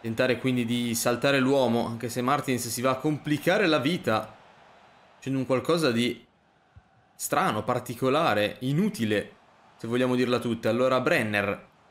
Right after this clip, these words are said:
Orsolini, si crea lo spazio Orsolini. Serve un pallone perfetto per Almada. La deve soltanto appoggiare e c'è il gol, ragazzi, del Bologna. Torna in vantaggio con Brenner.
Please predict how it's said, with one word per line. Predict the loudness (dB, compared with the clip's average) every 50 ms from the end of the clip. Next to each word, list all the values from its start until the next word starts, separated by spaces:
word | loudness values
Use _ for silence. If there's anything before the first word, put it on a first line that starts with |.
| _ _ _ _ _ _ _ _ _ _ _ _
Orsolini, | -10 -8 -4 -2 0 2 2 2 2 0 0 0 -2 -4 -8 -16 _ _ _ _ _ _ _ _ _ _ _ _ _ _ _ _ _ -20 _ _ _ _ _ -20 -20 _ _ -20 -20 -20 _ -20 -20 _ _ -20 _ _ _ _ -16
si | -10 -8 -8 -8 -8 -10 -10
crea | -6 -4 -2 2 2 4 4 4 4
lo | 4 2
spazio | 2 0 -2 0 0 0 0 2 2 2
Orsolini. | 2 2 2 2 2 2 4 2 2 2 0 -2 -6 -18 -20 -18 -8
Serve | 0 2 2 4 4
un | 2 2
pallone | 2 2 4 4 2 2
perfetto | 2 2 2 2 2 2 2 0 2
per | 4 4 4
Almada. | 4 4 4 4 4 4 4 2 0 -2 -8 -6
La | 0 4 4 6
deve | 6 6 4 4 4
soltanto | 4 4 4 4 4 2 4 4 4
appoggiare | 2 4 4 4 4 4 4 4 4 6 6 6 4 4
e | 2
c'è | 4 2 2
il | 2 2 0 2
gol, | 4 4 6 6 4 4
ragazzi, | 4 4 4 4 2 2 2 2
del | 2 2
Bologna. | 2 2 4 4 4 4 2 2 0 -2 -8 -14 -18 -16 -4
Torna | 0 2 2 4 4 2 2
in | 4
vantaggio | 4 2 4 4 4 2 4 4 2 2
con | 2 2 2 2
Brenner. | 2 4 4 4 4 4 4 4 4 4 4 4 4 2 2 0